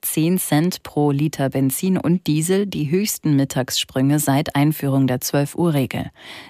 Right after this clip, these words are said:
Dennoch deuteten die Zahlen darauf hin, dass der Abwärtstrend der vergangenen beiden Tage weiter anhält, erklärte der Verkehrsclub.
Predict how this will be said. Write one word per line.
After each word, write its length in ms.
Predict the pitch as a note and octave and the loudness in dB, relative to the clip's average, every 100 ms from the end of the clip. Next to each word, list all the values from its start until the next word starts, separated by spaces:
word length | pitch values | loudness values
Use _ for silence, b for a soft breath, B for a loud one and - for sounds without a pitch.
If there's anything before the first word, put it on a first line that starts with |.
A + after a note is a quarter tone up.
| - | -2
Dennoch 320 | C3 D#3+ F3+ | 2 2 2
deuteten 480 | - D#3 D#3 D3+ C#3 | 0 0 0 0 2
die 120 | C3 | 2
Zahlen 400 | B2+ C3+ C3 D3 | 0 0 2 4
darauf 300 | C#3 C3+ C#3 | 2 0 -2
hin, 300 | - D#3+ F3+ | 0 0 2
dass 160 | E3 E3 | 0 -2
der 240 | C#3 B2+ | -2 0
Abwärtstrend 800 | C#3 - G3 G3 - - F3 E3 | -2 0 0 0 -2 -4 0 0
der 60 | D3+ | 0
vergangenen 520 | - C3 C3+ F#3 C#3 | -2 0 4 4 4
beiden 320 | B2+ B2+ C#3 | 2 2 0
Tage 380 | - C#3 C3+ C3 | -2 -2 -2 -2
weiter 280 | B2 - - | -2 -4 -2
anhält, 480 | C3+ D#3+ C3+ B2 | 0 2 2 0
erklärte 480 | - B2+ - C3 B2+ | -4 -6 -2 -2 -2
der 140 | C3 A#2+ | -4 -4
Verkehrsclub. 760 | C3 B2+ A#2+ A#2 - - - | -4 -2 -2 -2 -4 -4 -4